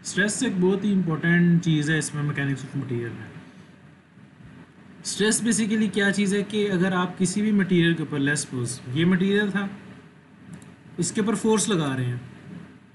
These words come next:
एक student ने let's suppose यहाँ से पकड़ा हुआ है, एक ही ने यहाँ से पकड़ा हुआ है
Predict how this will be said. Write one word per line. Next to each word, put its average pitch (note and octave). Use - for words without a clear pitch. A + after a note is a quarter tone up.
एक E3+
student F#3
ने F#3
let's F3+
suppose F3
यहाँ E3+
से F#3+
पकड़ा F3
हुआ E3+
है, E3
एक F3+
ही G3
ने F#3+
यहाँ E3
से F3
पकड़ा F3
हुआ E3
है D#3+